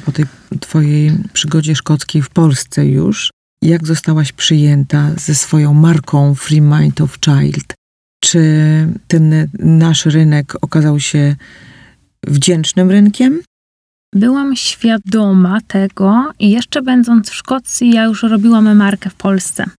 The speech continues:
Speaker 2: Czyli ja przylatywałam na warsztaty do Polski, prowadziłam też szkolenia w Polsce, już byłam zapraszana z tą metodą na u-,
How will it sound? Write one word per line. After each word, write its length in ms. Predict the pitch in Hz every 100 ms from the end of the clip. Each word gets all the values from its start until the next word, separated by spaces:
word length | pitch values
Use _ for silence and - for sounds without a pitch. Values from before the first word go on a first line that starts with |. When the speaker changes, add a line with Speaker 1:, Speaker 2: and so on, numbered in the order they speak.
| _ _ _ _ _ _ -
Speaker 2:
Czyli 260 | 233 214
ja 120 | 208
przylatywałam 640 | 208 - 220 202 196 208 202
na 80 | 196
warsztaty 540 | 185 185 - 202 -
do 120 | 208 208
Polski, 680 | - 220 214 - - 262 330
prowadziłam 1000 | - 208 202 185 202 202 196 190 190 185
też 260 | - 185 180
szkolenia 880 | - - - - 196 190 190 190 175
w 100 | _
Polsce, 680 | 190 190 196 - - 240
już 180 | 262 220
byłam 300 | 202 202 202
zapraszana 600 | 202 196 202 190 220 220
z 80 | 208
tą 120 | -
metodą 400 | 202 190 208 196
na 200 | 196 196
u-, 100 | 196